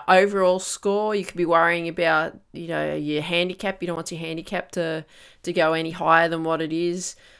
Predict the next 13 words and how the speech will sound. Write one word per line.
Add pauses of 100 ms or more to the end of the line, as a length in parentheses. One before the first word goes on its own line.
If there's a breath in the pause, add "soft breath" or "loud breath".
Uh,
you
could
be
worrying
about
why
you're
not
playing
so
well. (140)
Um,